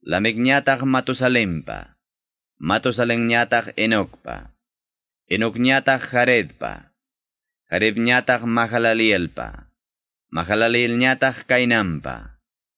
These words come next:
Cainan ñataq Enospa, Enos ñataq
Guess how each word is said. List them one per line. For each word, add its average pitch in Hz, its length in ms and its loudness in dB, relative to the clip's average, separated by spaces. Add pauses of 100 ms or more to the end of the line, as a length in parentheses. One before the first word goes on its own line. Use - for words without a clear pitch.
(140)
Cainan 110 400 0
ñataq 120 480 0
Enospa, 104 580 -2 (840)
Enos 110 320 0
ñataq 117 400 0